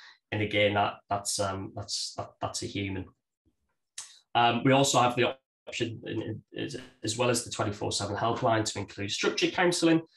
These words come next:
Um, so if that's required, we're able to do that, and that complements that in the moment emotional support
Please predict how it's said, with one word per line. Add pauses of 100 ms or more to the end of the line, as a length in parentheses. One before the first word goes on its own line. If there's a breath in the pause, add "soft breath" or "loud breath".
(200 loud breath)
Um,
so
if
that's
required,
we're
able
to
do
that,
and
that
complements
that
in
the
moment
emotional
support